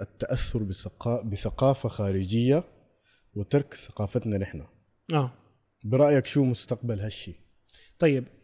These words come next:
Speaker 2: آه، ال-، ال-، كنا بنحكي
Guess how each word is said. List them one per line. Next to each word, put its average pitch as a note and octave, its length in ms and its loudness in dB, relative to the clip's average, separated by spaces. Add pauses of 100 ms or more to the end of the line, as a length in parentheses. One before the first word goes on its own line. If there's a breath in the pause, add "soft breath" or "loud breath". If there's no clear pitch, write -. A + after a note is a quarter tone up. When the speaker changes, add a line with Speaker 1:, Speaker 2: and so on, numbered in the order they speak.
(140)
Speaker 2:
آه، C3+ 720 6 (640)
ال-، D3 340 0
ال-، C#3+ 240 0 (440)
كنا F3 240 6
بنحكي E3+ 440 0